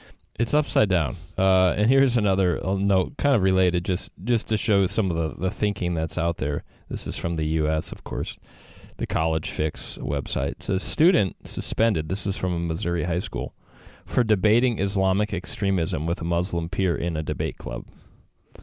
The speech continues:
Officials allegedly said it could be considered harassing and told him to observe social cues. He was charged, uh, with creating an emotionally unsafe zone,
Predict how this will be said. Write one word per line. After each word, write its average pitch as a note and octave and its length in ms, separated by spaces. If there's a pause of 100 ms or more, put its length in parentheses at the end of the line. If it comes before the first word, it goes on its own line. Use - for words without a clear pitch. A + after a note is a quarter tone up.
(600)
Officials D3 500
allegedly A2 540
said G2+ 300
it E2 140
could - 240
be F#2+ 200
considered F2 440
harassing G2 920 (260)
and F2+ 180
told G2 280
him F#2+ 160
to G2 160
observe F#2 560
social A2 680
cues. - 720 (1200)
He G#2 120
was F#2+ 180
charged, A2 580
uh, F2+ 320
with F#2 220
creating G#2+ 640
an F#2+ 300
emotionally A2 720
unsafe A#2+ 640
zone, A2+ 500